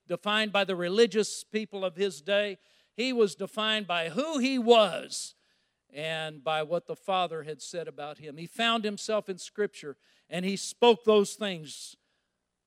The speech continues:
about himself that had been revealed. Are you with me in this? That's the pattern, isn't it? You find yourself in what God, every promise God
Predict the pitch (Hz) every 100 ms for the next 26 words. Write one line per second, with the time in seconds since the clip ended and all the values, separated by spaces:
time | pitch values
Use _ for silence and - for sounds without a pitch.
0 | - 139 190 196 190 185 - 226 151 147
1 | - 160 160 139 170 165 156 _ _ _
2 | _ _ 131 151 147 156 117 95 92 _
3 | _ _ _ _ _ _ _ _ 165 233
4 | 339 - 277 247 220 220 - _ _ _
5 | _ _ _ _ _ _ _ _ _ _
6 | _ _ _ 302 311 220 226 247 277 233
7 | 175 202 226 165 170 - 247 285 226 214
8 | - - 277 147 - - - _ _ _
9 | _ _ _ _ _ - 208 196 202 165
10 | 202 202 214 294 294 240 - 247 294 302
11 | 247 - 247 226 214 214